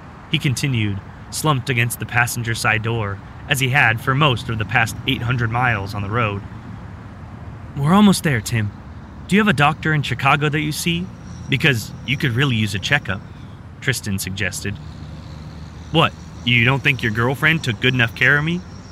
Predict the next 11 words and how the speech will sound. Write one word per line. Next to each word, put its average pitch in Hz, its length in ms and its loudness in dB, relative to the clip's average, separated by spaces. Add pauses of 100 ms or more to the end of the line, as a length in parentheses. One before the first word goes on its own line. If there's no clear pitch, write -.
(320)
"What 165 140 4
was 175 100 2
her 190 80 4
name? 190 320 2 (320)
Jessica?" - 480 0 (580)
Tim 98 220 -2
replied. 95 460 -2 (960)
Tristan 110 380 0
punched - 440 -2 (100)
Tim's 123 240 0
shoulder, 101 500 0